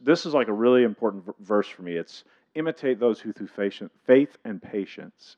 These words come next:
inherit the promises." So I wanna read you this in the E S V,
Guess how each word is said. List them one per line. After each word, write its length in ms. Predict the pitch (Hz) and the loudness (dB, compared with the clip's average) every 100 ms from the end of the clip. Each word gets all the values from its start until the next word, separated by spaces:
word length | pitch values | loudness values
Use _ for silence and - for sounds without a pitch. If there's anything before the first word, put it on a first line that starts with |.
| - | -20
inherit 400 | 98 98 98 - | -14 0 0 0
the 60 | |
promises." 480 | - 95 85 - - | -8 -12 -12 -16 -20
So 140 | - 135 | -6 -2
I 20 | |
wanna 180 | 160 190 | -2 0
read 220 | 170 147 | -2 -2
you 100 | 151 | 2
this 320 | 131 127 - _ _ _ _ | 2 2 -4 _ _ _ _
in 340 | 123 127 120 104 - | 2 2 2 -2 -4
the 200 | 113 117 | -4 2
E 100 | 117 | 6
S 220 | 110 - | 6 4
V, 340 | 92 95 127 | -2 -2 -2